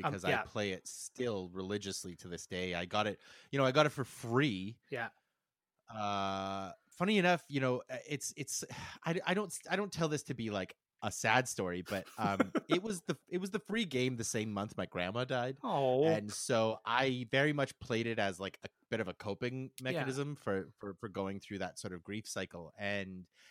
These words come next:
Speaker 2: and ever since, it's become the, my, my mainstay of PlayStation has been to go back to that game. Um, I love it, especially not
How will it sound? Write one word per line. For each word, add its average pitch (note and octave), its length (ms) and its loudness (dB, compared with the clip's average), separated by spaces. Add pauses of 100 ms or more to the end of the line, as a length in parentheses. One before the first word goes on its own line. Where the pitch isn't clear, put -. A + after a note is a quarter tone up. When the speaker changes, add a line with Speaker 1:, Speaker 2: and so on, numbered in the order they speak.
(180)
Speaker 2:
and A#2 260 -2 (460)
ever C#3+ 320 6
since, C3+ 440 2
it's G#2 140 -10
become G#2+ 480 -4
the, G2+ 180 -6
my, G2+ 320 -4
my G2+ 180 -4
mainstay A2+ 840 -2
of F2 180 -8
PlayStation F2 800 -6
has F#2+ 180 -8
been F#2+ 200 -10
to - 80 -18
go G2 100 -6
back F2 200 -4
to G#2+ 80 -8
that F2+ 120 -8
game. G2+ 300 -8 (440)
Um, G2 520 -4 (440)
I F3 200 12
love C3 240 8
it, A#2+ 120 4 (180)
especially C3+ 480 -2
not B2+ 120 -2